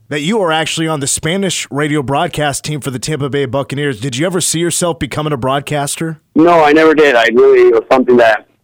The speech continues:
Speaker 2: uh, I had some offers to do and, and do it for, like, um, out of town, and I always declined them 'cause I wanted to stay in Tampa. And to have the opportunity to, to call the games in Spanish, uh, here in Tampa, it, it's, uh, it's been a blessing. I really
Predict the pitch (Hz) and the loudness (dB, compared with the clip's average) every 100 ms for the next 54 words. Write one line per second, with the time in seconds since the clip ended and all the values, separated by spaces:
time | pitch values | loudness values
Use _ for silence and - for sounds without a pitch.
0 | - 127 120 107 135 131 139 127 131 127 | -4 0 2 4 2 0 2 2 2 0
1 | 104 104 120 127 110 104 87 104 104 117 | -2 2 4 4 4 0 -2 -4 0 0
2 | 110 110 107 101 95 101 95 85 _ 90 | 0 -2 0 -2 -6 -8 -8 -10 _ -10
3 | 90 82 78 73 - 98 - 110 110 - | -8 -8 -10 -16 -18 -14 -6 -4 -4 -6
4 | 110 117 110 101 98 101 104 - 101 - | -6 -6 -10 -10 -10 -8 -10 -12 -16 -12
5 | 107 110 107 - 98 101 98 - 104 98 | -10 -10 -10 -12 -10 -10 -14 -12 -12 -10
6 | 92 104 104 113 101 90 _ _ - 113 | -10 -10 -8 -8 -8 -12 _ _ -10 -4
7 | 123 123 117 113 - 123 113 104 87 101 | -2 -2 -4 -6 -6 -6 -6 -10 -12 -12
8 | 90 101 - 117 107 104 110 107 110 101 | -12 -10 -2 -2 -2 -6 -8 -8 -10 -12
9 | - 110 110 107 - _ 101 98 92 113 | -12 -10 -8 -10 -14 _ -8 -8 -8 -8
10 | 110 98 110 110 113 104 92 95 90 98 | -8 -8 -10 -8 -8 -8 -10 -14 -16 -20
11 | - 98 87 76 _ _ 104 101 127 98 | -12 -8 -8 -10 _ _ -8 -6 -6 -4
12 | 110 104 98 98 101 110 107 101 90 | -4 -4 -6 -8 -6 -6 -4 -6 -8